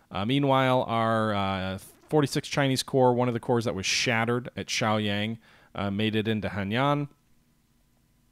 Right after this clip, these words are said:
And I thought there was only one unit there, but apparently there's three now, so shit. Okay. Good luck, boys. You got three squads.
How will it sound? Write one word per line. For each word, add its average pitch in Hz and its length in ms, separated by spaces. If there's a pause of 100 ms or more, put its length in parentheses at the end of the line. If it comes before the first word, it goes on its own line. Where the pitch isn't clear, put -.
(180)
And 139 120
I 147 80
thought 262 240
there 277 80
was 254 100
only 254 180
one 240 220
unit 233 300
there, 117 160
but 110 120
apparently 175 440
there's 165 180
three 165 240
now, 87 260
so 95 800
shit. - 480 (1600)
Okay. 113 540 (640)
Good 147 160
luck, 175 220
boys. 165 340
You 131 80
got 151 220
three 170 260
squads. 165 680